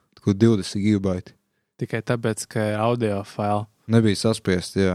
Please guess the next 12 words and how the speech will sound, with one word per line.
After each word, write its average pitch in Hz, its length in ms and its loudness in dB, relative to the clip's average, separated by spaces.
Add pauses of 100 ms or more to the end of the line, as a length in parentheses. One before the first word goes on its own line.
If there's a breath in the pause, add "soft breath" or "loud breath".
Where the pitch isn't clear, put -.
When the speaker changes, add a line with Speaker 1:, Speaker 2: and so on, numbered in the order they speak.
Speaker 2:
Tagad 113 260 -2
noteikti 117 400 0
tā 120 80 -2
pārējie 123 480 0
trīsdesmit 123 560 0
gigabaiti 117 640 0
ir, 110 160 0
ā, 107 200 0
četri - 440 -4
K 123 240 -2
tekstūras, 107 640 -4
kuras 107 320 -6